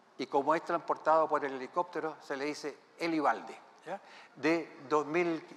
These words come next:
litros de capacidad, que colgando del helicóptero se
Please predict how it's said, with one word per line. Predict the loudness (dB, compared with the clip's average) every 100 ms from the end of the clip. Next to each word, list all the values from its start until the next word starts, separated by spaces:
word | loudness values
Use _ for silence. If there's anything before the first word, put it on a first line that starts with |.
| -14
litros | -2 -2 0 -6 -6 -6
de | -4
capacidad, | 0 0 0 0 2 0 -2 -18 -20 -20 _ _
que | 0 0 0 -8 -20 -2
colgando | 0 4 4 4 2
del | 2 2
helicóptero | -2 -2 -2 0 -2 -2 -4
se | -8 -4 -2 -2 -4 -18